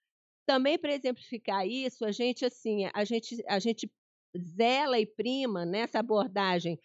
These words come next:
é, social da ciência, não é? Histórico-social, contextualizada de um fazer ciência que,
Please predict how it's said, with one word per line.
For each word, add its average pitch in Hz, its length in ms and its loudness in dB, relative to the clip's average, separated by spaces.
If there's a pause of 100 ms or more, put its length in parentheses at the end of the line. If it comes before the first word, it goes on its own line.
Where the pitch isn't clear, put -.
(340)
é, 196 240 2
social 214 720 2
da 202 120 0
ciência, 208 840 0
não 185 80 -4
é? 202 240 0
Histórico-social, 202 1120 0
contextualizada 196 1120 0
de 185 120 -4
um - 20 0
fazer 190 400 0
ciência 202 720 0
que, - 300 -6